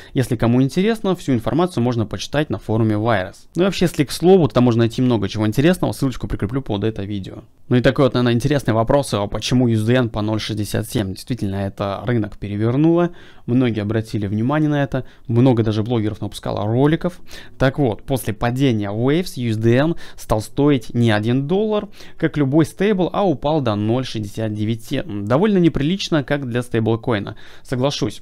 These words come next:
Но это реалии крипты. Очень мило наблюдать за владельцами U S D от Terra, которые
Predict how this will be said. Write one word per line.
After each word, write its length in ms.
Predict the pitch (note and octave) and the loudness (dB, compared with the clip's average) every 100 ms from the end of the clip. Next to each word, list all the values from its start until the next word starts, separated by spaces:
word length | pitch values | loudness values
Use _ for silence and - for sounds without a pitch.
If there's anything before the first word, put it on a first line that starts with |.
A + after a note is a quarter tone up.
| - | 0
Но 180 | F3+ - | 0 2
это 220 | F3 C#3+ | 2 2
реалии 300 | B2+ C3 A2+ | 2 2 0
крипты. 480 | G2 B2 - G#3+ A#3 | 0 -4 -2 -2 -2
Очень 300 | - E3+ D3+ | 0 0 2
мило 160 | D3+ C#3 | 2 4
наблюдать 320 | A#2+ C3 B2+ | 2 2 2
за 80 | A2 | 2
владельцами 420 | B2 B2+ - G2+ A2 | 0 0 -2 -2 0
U 100 | C3+ | -2
S 80 | |
D 240 | C#3 F#3 G#3 | 0 -2 0
от 260 | B2+ A#2 - | -4 -4 2
Terra, 260 | D#3 G3 F#3 | 2 2 0
которые 600 | - B2 F#3 E3+ D#3 | -4 -2 0 2 2